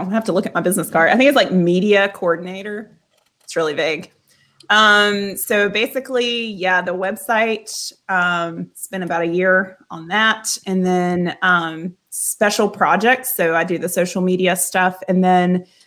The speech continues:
projects that come up, like, um, Christmas in October or the Triennial or things like that. Um, we really just tackle as a team effort. So,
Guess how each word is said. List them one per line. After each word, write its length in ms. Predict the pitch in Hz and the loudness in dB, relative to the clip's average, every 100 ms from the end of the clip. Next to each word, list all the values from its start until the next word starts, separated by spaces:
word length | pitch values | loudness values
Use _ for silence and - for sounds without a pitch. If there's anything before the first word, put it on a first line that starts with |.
| _ | _
projects 460 | - 294 262 208 - | 2 4 4 2 2
that 160 | 190 | 0
come 200 | 208 185 | 2 2
up, 240 | 185 180 196 | 4 2 2
like, 460 | 185 170 165 - - | 2 2 0 -6 -14
um, 480 | 180 175 170 175 180 | -12 -10 -10 -12 -14
Christmas 380 | - 185 185 175 | -12 -10 -10 -10
in 80 | |
October 600 | 165 - 226 214 208 202 175 | -12 -8 -2 0 0 0 -2
or 40 | |
the 80 | - | -4
Triennial 720 | - 190 202 220 208 202 190 | -8 -4 0 2 2 2 4
or 80 | 170 | 2
things 320 | 180 196 190 | 0 -2 0
like 200 | 170 170 | -2 0
that. 340 | 175 175 175 - | 2 4 2 -2
Um, 420 | 170 165 165 175 180 _ - | 0 2 2 -4 -8 _ 2
we 140 | 220 | 4
really 280 | 220 220 185 | 6 6 4
just 260 | 190 190 | 2 -2
tackle 440 | - 170 170 165 - | -2 -2 0 -2 -2
as 140 | 180 | -2
a 160 | 165 165 | -4 -6
team 340 | - 196 196 - | -6 -4 -4 -6
effort. 460 | 202 220 - - - _ _ | -4 -4 -4 -6 -16 _ _
So, 600 | - - 175 175 175 170 | -8 2 4 6 6 4